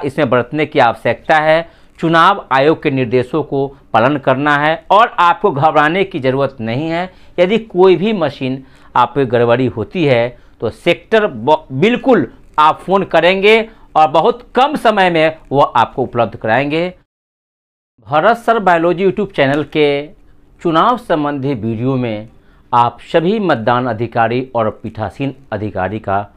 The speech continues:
स्वागत है। जैसा कि आप जानते हैं कि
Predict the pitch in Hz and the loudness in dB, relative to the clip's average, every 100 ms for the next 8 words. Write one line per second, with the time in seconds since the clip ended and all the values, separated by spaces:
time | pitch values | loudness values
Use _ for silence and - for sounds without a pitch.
0 | _ _ - 98 92 104 - 95 80 - | _ _ -4 -2 -2 -4 -6 -12 -12 -20
1 | _ _ _ - _ _ _ _ _ 110 | _ _ _ -20 _ _ _ _ _ 0
2 | 170 175 196 190 190 185 185 185 - - | 2 2 2 2 2 2 2 -4 -14 -20
3 | - _ _ _ _ _ _ _ - 135 | -20 _ _ _ _ _ _ _ 0 0
4 | 135 110 131 143 135 185 160 156 156 156 | 0 0 2 2 2 2 2 0 -4 -10
5 | _ _ _ _ - - - | _ _ _ _ -20 -18 -8